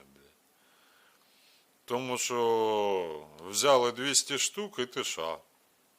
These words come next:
Через деякий момент, а нам ще треба. А куди ви діли ті? Можливо, вони у вас лежать, я ж не знаю.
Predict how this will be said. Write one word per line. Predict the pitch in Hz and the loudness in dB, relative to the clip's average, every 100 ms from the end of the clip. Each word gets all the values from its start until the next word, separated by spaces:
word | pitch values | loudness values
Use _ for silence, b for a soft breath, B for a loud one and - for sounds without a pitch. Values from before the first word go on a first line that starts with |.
| _ _ - | _ _ -14
Через | - 98 101 98 | -10 -6 -4 0
деякий | 127 135 127 127 | 2 2 0 -4
момент, | 123 123 139 151 135 | -4 -4 0 -2 0
а | 101 | -2
нам | 110 135 120 | 0 -2 -2
ще | - 98 | 0 0
треба. | 90 87 85 80 71 76 | -2 -4 -6 -6 -10 -10
А | 92 | -8
куди | 104 123 127 170 | -4 -6 -2 0
ви | 139 107 | 0 -2
діли | 98 123 120 98 | -4 -4 -2 -4
ті? | - 85 85 - B B B B B _ _ _ _ - _ _ _ _ _ _ _ _ _ - - _ - - _ _ _ - _ _ _ _ - | -8 -16 -16 -18 B B B B B _ _ _ _ -20 _ _ _ _ _ _ _ _ _ -20 -20 _ -20 -20 _ _ _ -20 _ _ _ _ -12
Можливо, | 104 110 113 151 151 131 | 0 2 4 4 4 4
вони | 107 110 127 | 2 0 0
у | 120 | 0
вас | 95 104 - | 2 2 0
лежать, | 85 76 73 80 78 90 | -4 -10 -6 -6 -6 -6
я | 90 | -4
ж | 87 85 | -4 -6
не | 98 | -8
знаю. | 92 110 98 | -4 0 0